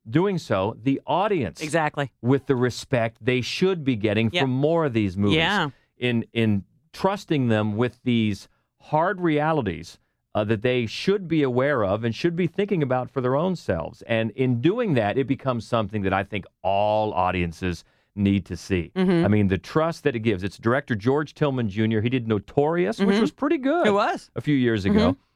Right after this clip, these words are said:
Speaker 1: And some other things, and a, a, a screenwriter named Audrey Wells, who I just found out ap-, apparently just tragically passed away just a couple of weeks ago.
Speaker 2: Aw.
Speaker 1: Yeah, I don't know really why. Uh, wasn't that the, oh, it's just middle-aged, so I don't know what happened there, but that's very unfortunate because this, she does a good job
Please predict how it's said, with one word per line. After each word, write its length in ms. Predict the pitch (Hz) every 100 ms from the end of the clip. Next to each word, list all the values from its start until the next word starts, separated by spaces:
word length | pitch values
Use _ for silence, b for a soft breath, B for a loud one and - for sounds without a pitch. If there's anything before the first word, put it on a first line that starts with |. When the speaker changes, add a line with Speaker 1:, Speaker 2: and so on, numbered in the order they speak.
| -
Speaker 1:
And 140 | 131
some 160 | 147 131
other 200 | 123 110
things, 340 | 104 98 101
and 180 | - 175
a, 180 | 151 123 _ -
a, 100 | 123
a 40 | 110
screenwriter 840 | 117 - 196 302 170 92 90 92
named 220 | 101 107 98
Audrey 360 | 113 170 143
Wells, 420 | 117 104 147 107 -
who 120 | 107
I 80 | 107
just 220 | 233 -
found 260 | 196 151
out 240 | 139 170 82
ap-, 160 | 101 -
apparently 480 | 104 - 190 233
just 260 | 107 151 -
tragically 440 | - 123 - - 92
passed 340 | - 90 -
away 340 | 87 98 202 104
just 180 | -
a 60 | 95
couple 280 | - 202 151
of 60 |
weeks 280 | 101 160 -
ago. 280 | 92 127 202
Speaker 2:
Aw. 380 | 359 202 143 131 -
Speaker 1:
Yeah, 180 | 208 156
I 60 | 95
don't 220 | 135 156
know 80 | 143
really 260 | 120 131
why. 440 | 104 101 151 127 147 _ _ -
Uh, 80 | 104
wasn't 320 | 92 120 113
that 260 | 101 107 92
the, 180 | 104 92
oh, 100 | 101
it's 120 | 101
just 220 | - 117 -
middle-aged, 580 | 117 107 107 160 101
so 160 | - 98
I 40 | 104
don't 80 |
know 60 | 113
what 160 | 107 107
happened 240 | 107 92
there, 120 | 110
but 100 | 113
that's 160 | 101 120
very 240 | 113 147
unfortunate 480 | 98 - 90 82 87
because 260 | 87 90 92
this, 160 | 127 127
she 140 | 120
does 200 | 135 143
a 60 | 113
good 380 | 92 170 185
job 400 | 143 151 147 101